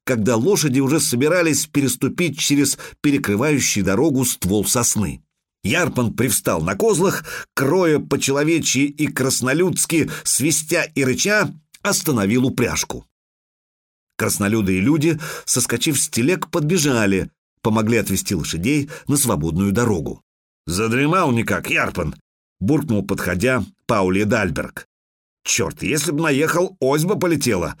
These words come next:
колёса к чёрту! Что ты, мать твою!» «Мотай от седова, Паулья!» рявкнул Ярпан Зигрин и зло хлестнул вожжами по конским крупам. «Счастливец!» сладенько проговорила Цири,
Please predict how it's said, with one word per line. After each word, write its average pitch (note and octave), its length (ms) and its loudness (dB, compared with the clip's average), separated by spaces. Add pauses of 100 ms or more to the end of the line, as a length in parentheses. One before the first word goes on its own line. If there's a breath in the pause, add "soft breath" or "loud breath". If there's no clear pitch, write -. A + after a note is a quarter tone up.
(140 loud breath)
колёса A2 380 0
к - 60 -4
чёрту! - 520 -4 (380)
Что A#3 260 0
ты, B2 140 0
мать C#3 260 0
твою!» G2+ 380 0 (640)
«Мотай G#2+ 400 0
от B2+ 120 0
седова, A#2+ 380 2
Паулья!» A2+ 580 0 (320)
рявкнул A2+ 560 -2
Ярпан G2+ 400 0
Зигрин B2 500 0 (420 loud breath)
и A3+ 100 0
зло E3 300 2
хлестнул C#3 520 0
вожжами G#2+ 600 0
по G#2 180 -4
конским A#2 480 -2
крупам. F2+ 500 -2 (1300)
«Счастливец!» C#3 1120 0 (200 loud breath)
сладенько F#2+ 580 -2
проговорила F#2 560 -2
Цири, G3 440 0